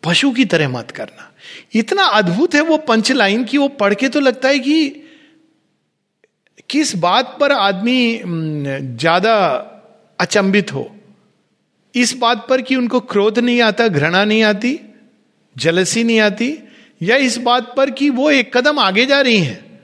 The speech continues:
पहला रिएक्शन भर्तहरि का है, "जीवन इम्परफेक्ट है, मैं खोजने चल," वो ये नहीं कह रही हैं, वो वहां भी गाइडेंस दे रही हैं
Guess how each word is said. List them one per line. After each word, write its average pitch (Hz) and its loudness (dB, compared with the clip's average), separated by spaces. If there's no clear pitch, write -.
पहला 175 2
रिएक्शन 254 0
भर्तहरि 226 2
का 202 2
है, 139 2
"जीवन 214 0
इम्परफेक्ट 208 0
है, 220 2
मैं 214 -2
खोजने 190 -2
चल," 160 -4
वो 202 4
ये 196 2
नहीं 277 0
कह 285 0
रही 262 4
हैं, 160 0
वो 160 0
वहां 170 2
भी 359 2
गाइडेंस 247 0
दे 196 2
रही 165 0
हैं 107 -12